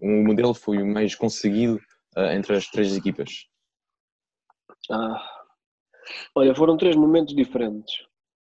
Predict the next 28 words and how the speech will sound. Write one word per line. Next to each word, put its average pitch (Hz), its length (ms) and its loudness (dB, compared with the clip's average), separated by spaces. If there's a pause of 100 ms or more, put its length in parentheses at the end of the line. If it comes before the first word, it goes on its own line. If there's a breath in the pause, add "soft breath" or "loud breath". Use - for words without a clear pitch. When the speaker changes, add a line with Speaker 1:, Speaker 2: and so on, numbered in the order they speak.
(160)
Speaker 1:
Hum. - 40 -8
Speaker 2:
A, 123 40 -2
eu, 123 300 -2 (340)
a 123 60 2
ideia 151 320 6
de 131 100 -4
jogo, 151 320 4
a 123 80 0
ideia 139 320 6
de 135 100 -4
jogo, 139 460 2 (840 soft breath)
aquilo 127 280 0
que 131 80 -14
suporta 120 600 -2 (120)
depois 120 220 -2
a 120 60 0
construção 120 460 -4
do 117 80 0
modelo 113 500 0
é 123 160 2
a 131 40 2
mesma, 123 420 0
como 113 160 -8
é 120 40 -2
óbvio, 123 240 0
porque 110 200 -10
Speaker 1:
Sim. 110 80 -6
Speaker 2:
nós, 110 200 -10